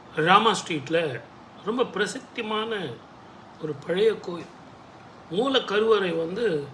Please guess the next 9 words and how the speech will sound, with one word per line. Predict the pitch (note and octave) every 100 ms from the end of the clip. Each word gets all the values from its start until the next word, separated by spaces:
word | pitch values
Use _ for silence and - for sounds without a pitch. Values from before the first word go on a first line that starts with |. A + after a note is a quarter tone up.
| - -
கற்கோட்டி | G3 F#3 B3 - F3+
அம்மன். | C#3+ B2 - - - - - - - - - - - - - - - - -
இன்னொரு | G#3+ C4+ C4
அம்மன் | B3 B3 A#3
வந்து | G3 A#3+ -
தீப்பாஞ்சி | A#3+ C4 A3 G#3+ F3 E3+ C#3+
அம்மன். | B2+ - - - - F3
கிராமத்து | E3 A3+ C4+ C#4
தேவதைங்க. | A3+ F3 E3+ D3+ C3 A2+